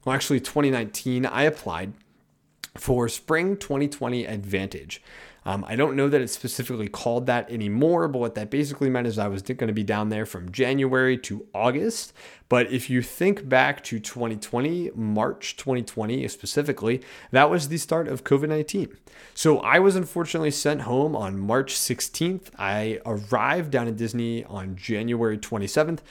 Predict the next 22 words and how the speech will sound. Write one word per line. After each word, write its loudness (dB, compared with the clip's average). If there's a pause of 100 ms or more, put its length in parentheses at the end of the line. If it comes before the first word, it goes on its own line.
(220)
So 4
I 8
was 6
only 8
down 4
there 0
for 0
about 0
six -2
weeks. -4 (340)
Uh, -2
living 4
in 4
Chatham, 4
like 0
I 4
said, 2
before 2
Flamingo 4
Crossing -2
even 2
existed. -2